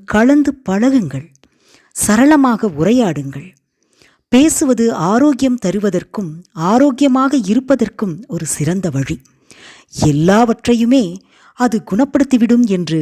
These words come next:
சொல்ல முடியாவிட்டாலும், பல குறைபாடுகளை போக்குகின்ற சக்தி அதற்கு உண்டு. மன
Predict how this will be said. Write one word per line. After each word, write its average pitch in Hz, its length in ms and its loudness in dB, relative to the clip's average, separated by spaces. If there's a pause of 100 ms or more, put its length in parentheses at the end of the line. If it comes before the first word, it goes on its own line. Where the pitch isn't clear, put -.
(140)
சொல்ல 180 360 0
முடியாவிட்டாலும், 208 840 0 (500)
பல 311 320 4
குறைபாடுகளை 202 840 -2 (500)
போக்குகின்ற 247 580 0
சக்தி - 480 -4
அதற்கு 180 380 -2
உண்டு. 139 260 -6 (640)
மன 226 320 2